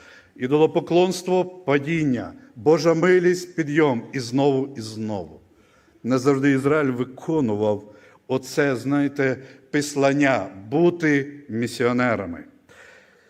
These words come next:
Сьогодні хтось зауважив, що першим місіонером був Господь. Я вірю, що Ісус Христос так само отримав післання від свого Отця Небесного і прийшов на цю землю.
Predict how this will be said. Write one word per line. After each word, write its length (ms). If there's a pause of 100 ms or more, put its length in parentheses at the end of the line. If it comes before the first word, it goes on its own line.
(120)
Сьогодні 600 (380)
хтось 240
зауважив, 920
що 600 (480)
першим 500
місіонером 800
був 240
Господь. 760 (580)
Я 120
вірю, 180
що 160
Ісус 320
Христос 540
так 180
само 400
отримав 540
післання 540
від 140
свого 480 (180)
Отця 360
Небесного 600
і 40
прийшов 640 (240)
на 260
цю 220
землю. 480